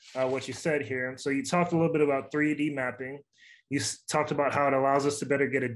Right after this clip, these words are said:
detail and accuracy in shoulder arthroplasty. You talked about, uh, patient-specific instruments, which allows smaller instruments to be used. You talked a little bit about navigation. You said it's in its infancy, but allows real-time tracking,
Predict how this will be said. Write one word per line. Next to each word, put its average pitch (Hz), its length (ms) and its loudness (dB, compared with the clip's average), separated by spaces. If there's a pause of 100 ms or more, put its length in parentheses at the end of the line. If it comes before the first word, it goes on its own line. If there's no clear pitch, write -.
detail 139 420 0
and 120 160 -2
accuracy 135 480 -2
in 120 80 -6
shoulder 131 300 -4
arthroplasty. 117 840 -6 (640)
You 147 80 -2
talked 156 260 2
about, 135 400 0 (260)
uh, 131 260 2
patient-specific 151 1000 0
instruments, 139 680 -2
which 131 200 -2
allows 131 320 2
smaller 143 360 2
instruments 131 460 -4
to 120 60 -12
be 120 100 -4
used. 117 500 -4 (600)
You 135 60 -4
talked 156 200 2
a 165 60 4
little 160 160 6
bit 170 140 6
about 156 200 4
navigation. 151 840 0
You 123 100 -8
said 143 160 0
it's 143 160 2
in 151 120 2
its 123 160 -6
infancy, 160 520 0
but 127 160 -4
allows 135 360 0
real-time 147 580 2
tracking, 131 640 -4